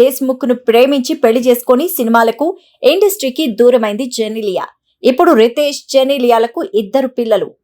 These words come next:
పెళ్లి తర్వాత సినిమాలకు దూరమైన జెన్నీ ఇప్పుడు మళ్ళీ వరుస సినిమాలు చేసి ఇండస్ట్రీలో బిజీ కావాలని చూస్తోంది. దీనిలో భాగంగానే వచ్చిన అవకాశాలు అందిపుచ్చుకుంటూ కెరీర్ లో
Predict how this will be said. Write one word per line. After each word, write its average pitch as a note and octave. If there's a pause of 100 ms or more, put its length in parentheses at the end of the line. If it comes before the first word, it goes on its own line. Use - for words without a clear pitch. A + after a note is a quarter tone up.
(120)
పెళ్లి B3+
తర్వాత G#3+ (120)
సినిమాలకు C#4+ (120)
దూరమైన A#3 (140)
జెన్నీ G#3 (360)
ఇప్పుడు F4+ (100)
మళ్ళీ E4 (100)
వరుస A#3 (100)
సినిమాలు C4+
చేసి C4 (140)
ఇండస్ట్రీలో B3+ (140)
బిజీ A3 (140)
కావాలని C4
చూస్తోంది. A#3+ (460)
దీనిలో F#4+ (120)
భాగంగానే B3+ (100)
వచ్చిన C4+ (100)
అవకాశాలు B3 (140)
అందిపుచ్చుకుంటూ A#3 (420)
కెరీర్ F4
లో B3+